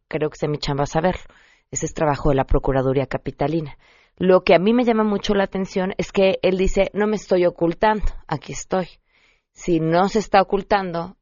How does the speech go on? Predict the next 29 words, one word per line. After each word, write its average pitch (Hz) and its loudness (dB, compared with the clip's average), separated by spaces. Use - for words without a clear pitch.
pues 139 -4
volvemos. 143 -2
La 135 -6
Procuraduría 135 -2
está 147 -8
haciendo 139 -6
un 131 -6
pésimo 127 -4
trabajo, 139 -6
¿no? 196 -10
Este, 135 -2
si 175 2
él 165 8
tiene 170 2
contacto 160 0
con 151 -2
este 151 -6
joven, 175 -4
pues 156 -4
la 151 0
Procuraduría 156 0
quizá 180 -4
también 151 0
debería 139 0
de 131 -4
citar 120 -6
a - -4
este 123 -8
joven 170 -4